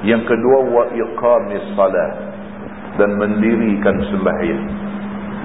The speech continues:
Yang ketiga, wa itaiz zakah, dan menunaikan zakat. Yang keempat, wa hajjil bait, mengerjakan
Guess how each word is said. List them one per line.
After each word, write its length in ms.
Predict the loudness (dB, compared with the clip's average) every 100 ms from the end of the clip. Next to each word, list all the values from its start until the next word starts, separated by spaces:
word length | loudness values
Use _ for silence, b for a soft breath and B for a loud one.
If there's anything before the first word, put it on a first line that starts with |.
| -8 -8 -10 -10 -8 -8 -8 -6 -4 -4 -8 -6 -6 -6 -8 -8 -6 -6 -2 4
Yang 160 | 4 4 0
ketiga, 460 | 2 0 4 6 6 4
wa 140 | 2 0
itaiz 880 | -4 -6 -2 4 6 6 2 -2 -6 -2
zakah, 420 | 0 0 2 0 0 -10 -14 -14 -16 -16 -16 -14 -14 -14 -14 -14 -14 -14 -14 -4 0
dan 80 | 2
menunaikan 800 | 2 2 2 4 2 2 0 0 2
zakat. 380 | 0 2 -2 -4 -8 -12 -14 -14 -16 -16 -16 -16 -14 -14 -12 -14 -14 -12 -12 -12 -10 -10 -10 -10 -6 2
Yang 260 | 2 4
keempat, 480 | 2 4 2 4 2 4 0
wa 60 | 0 0
hajjil 420 | -2 -2 -4 -4 2
bait, 380 | 4 4 -2 -8 -14 -16 -18 -18 -18 -18 -16 -16 -16 -16 -16 -16 -16 -14 -2
mengerjakan 920 | 0 4 4 2 0 2 2 4 -2